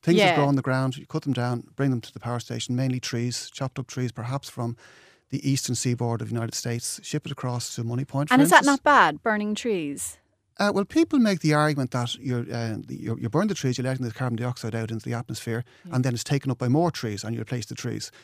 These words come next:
Speaker 1: It's not quite as, as, as, as simple as that. There are a lot of environmental groups now who are anti-large-scale biomass.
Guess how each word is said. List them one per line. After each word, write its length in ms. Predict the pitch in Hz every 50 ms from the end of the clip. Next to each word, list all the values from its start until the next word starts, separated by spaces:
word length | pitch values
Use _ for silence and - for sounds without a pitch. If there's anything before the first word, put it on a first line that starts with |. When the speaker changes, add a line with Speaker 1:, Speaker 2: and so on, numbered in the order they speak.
| _ -
Speaker 1:
It's 120 | - - -
not 200 | 175 180 160 -
quite 320 | - - 151 143 139 123
as, 260 | 117 104 - - -
as, 220 | - 120 110 - -
as, 200 | - - 123 120
as 140 | - 120 113
simple 200 | - 127 123 113
as 60 | 113
that. 120 | - 117 -
There 80 | 120
are 40 | 117
a 120 | 117 143
lot 40 | 175
of 100 | 196 170
environmental 500 | 143 113 120 113 113 110 110 107 110 -
groups 300 | - 110 113 113 - -
now 180 | 117 110 107 107
who 180 | 110 110 107
are 140 | 110 110 - - - - _ _ _ -
anti-large-scale 1300 | 127 127 123 - - 120 120 117 127 127 131 127 123 117 107 - - - - - 120 113 110 101 101 101
biomass. 640 | 101 - 104 104 104 98 98 90 82 - - - -